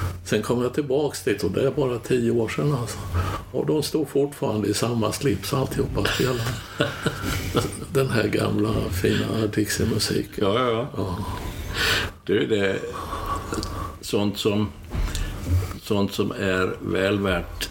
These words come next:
Speaker 2: sin tid, det, det förlorar inte. Det blir inte för gammalt. Inte någon gång. Det är verkligen så. Ja, det var du inne på en grej som jag nästan måste be att du utvecklar. Inte skolresor till London,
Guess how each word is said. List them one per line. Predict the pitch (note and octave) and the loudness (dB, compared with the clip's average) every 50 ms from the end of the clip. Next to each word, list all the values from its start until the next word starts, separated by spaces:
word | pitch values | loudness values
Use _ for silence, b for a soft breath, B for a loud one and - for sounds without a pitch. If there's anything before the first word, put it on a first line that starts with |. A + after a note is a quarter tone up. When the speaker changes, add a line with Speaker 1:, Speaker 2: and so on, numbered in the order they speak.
| - | -2
Speaker 2:
sin | - G#2 G2+ G#2 | 0 2 2 2
tid, | G2 - - F2 E2 - - - - - - | 2 0 2 2 2 2 0 -2 -6 -4 0
det, | - F#2 F2 F2+ F#2 - - - - - - - - - B B B B B B B B B B B B B B B B B - - - - | 2 2 2 2 0 -4 -8 -8 -8 -8 -8 -6 -6 -4 B B B B B B B B B B B B B B B B B -14 -16 -4 0
det | F2+ F#2 | 0 0
förlorar | - - C#3 C#3+ B2+ G2+ F#2 G#2 A#2 C#3 | 0 0 0 2 2 4 2 2 2 2
inte. | C#3+ - - - - | 0 0 0 -2 0
Det | - F#2+ | 0 2
blir | G2+ B2+ | 2 2
inte | C3+ B2 - | 2 0 0
för | - C#3+ | 0 2
gammalt. | C#3 B2 G2+ F2+ - D2 C#2+ - - - - | 2 4 4 2 2 0 -2 -4 -6 -4 0
Inte | - G#2 G2+ G#2 | 4 6 6 6
någon | A#2+ A#2+ A#2 A#2 | 6 4 4 2
gång. | A#2 C3+ C3+ - - - - B B B B B B B B B B B B B B B B B B - - - - - - - - - - - - | 2 0 -2 -4 -6 -8 -8 B B B B B B B B B B B B B B B B B B -10 -12 -12 -12 -10 -10 -10 -10 -12 -12 -10 -4
Det | - - | 0 2
är | D2 | 2
verkligen | D2 - - - A2 G2 | 2 2 2 0 0 0
så. | - - - - - B B B B B B B B B B B B - | 0 0 -2 -4 -4 B B B B B B B B B B B B -2
Ja, | - F#2+ - - | -2 0 0 0
det | B2 A2+ C#3+ D3+ | 0 2 2 4
var | D#3+ E3+ E3 | 4 2 2
du | E3+ | 2
inne | E3+ D3 B2+ | 2 2 0
på | A2 - B2 | 0 0 0
en | B2+ | 2
grej | B2 A2+ G2 F2+ | 2 2 2 2
som | - - A2 | 0 0 2
jag | A2+ | 2
nästan | A#2 G#2+ - G2 F#2 | 2 2 2 2 0
måste | F2+ F2 - - F2+ F2+ | 0 0 0 -2 -2 0
be | F2 F#2 E2+ D#2+ | 2 2 2 2
att | D#2+ - | 2 2
du | F#2+ | 2
utvecklar. | F2+ F#2 F2+ - - - - - - D#3 - | 2 2 2 2 0 0 0 0 0 0 2
Inte | - G#2 F#2 - - A2+ A#2+ | 2 2 2 2 2 0 0
skolresor | - - - C3+ A#2 G2 G2 F#2 F2+ - G2 F2 - | 0 0 0 2 2 2 2 2 2 2 0 -2 0
till | - - F2+ F2 E2 B B B B B B B B B B B B B B - - - - - - - - - - - - - - - - - - - - - - - | 0 2 2 2 0 B B B B B B B B B B B B B B -8 -10 -10 -10 -10 -12 -12 -10 -10 -10 -10 -10 -10 -10 -10 -10 -10 -10 -10 -12 -12 -12 -6
London, | - G2+ C3 D#3 D3 G#2+ D2 C2 | -4 -2 0 2 2 0 -2 -4